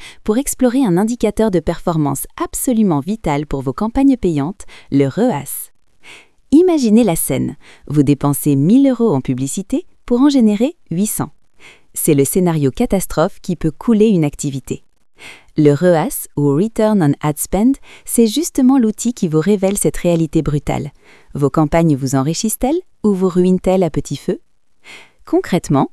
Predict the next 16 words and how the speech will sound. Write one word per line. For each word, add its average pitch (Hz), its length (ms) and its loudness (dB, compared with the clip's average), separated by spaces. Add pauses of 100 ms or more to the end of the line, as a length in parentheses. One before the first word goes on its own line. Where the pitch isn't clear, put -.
le 190 160 4
reas 262 380 0
mesure 208 300 2
le 170 100 2
rapport 226 420 0
entre 156 240 -2
vos 131 120 0
revenus 202 400 2 (140)
et 269 80 2
vos 269 140 2
dépenses 185 360 0
publicitaires. - 720 -6 (460)
La 151 100 0
formule 160 380 2
est 131 80 0
simple, - 340 -2